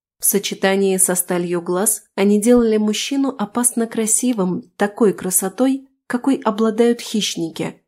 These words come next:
завораживая свою жертву, несмотря на страх. Что-то в его взгляде цепляло, вызывало странное и глупое желание вывести этого холодного мужчину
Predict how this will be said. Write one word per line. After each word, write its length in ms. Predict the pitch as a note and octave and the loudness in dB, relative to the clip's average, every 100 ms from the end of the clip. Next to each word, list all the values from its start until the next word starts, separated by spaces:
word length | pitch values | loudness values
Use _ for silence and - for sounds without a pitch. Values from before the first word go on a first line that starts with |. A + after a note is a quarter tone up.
| _ | _
завораживая 840 | F#3 F#3 F3 F3+ F3+ G#3+ G#3 F3+ F3 | -4 -2 0 0 0 0 0 0 0
свою 320 | E3+ F3+ F3 | -2 -2 -2
жертву, 540 | E3+ F3 E3+ - E3 E3 _ _ | -2 -4 -6 -8 -10 -10 _ _
несмотря 560 | G#3 G3 G3+ G#3 G#3 F#3 | -2 0 0 -2 0 0
на 140 | F#3+ | 0
страх. 520 | G#3+ G#3 F3 E3+ - _ _ _ _ _ _ _ | -2 -2 -6 -6 -16 _ _ _ _ _ _ _
Что-то 380 | - - C4+ C#4 | -6 -2 0 0
в 60 | |
его 300 | A3+ A#3+ B3+ | 0 2 2
взгляде 500 | A#3 G#3 A3 B3+ B3 | 2 2 2 4 2
цепляло, 720 | B3 B3 - G#3 G3 E3+ E3+ - _ _ | 0 -2 -2 0 0 -2 -8 -12 _ _
вызывало 560 | - G3 F#3+ F#3 F#3+ F#3+ | -2 2 2 2 0 0
странное 640 | F#3 - G3+ A3+ G3 F#3 | -2 0 0 2 0 0
и 60 | F#3 | 0
глупое 420 | G3 G#3 G#3 F#3+ | 0 2 2 2
желание 600 | F3+ F3+ G3 A#3 A3 F3+ | 2 0 2 2 2 2
вывести 560 | E3+ G3+ A3+ G3+ - F3+ | 0 0 0 -2 -2 -4
этого 300 | E3+ F3+ F3+ | -2 -2 -2
холодного 580 | G3 G3+ G3+ G3 F3+ | 2 2 2 0 0
мужчину 580 | F#3 F#3 - C4+ C#4 C4+ | 0 0 0 2 2 2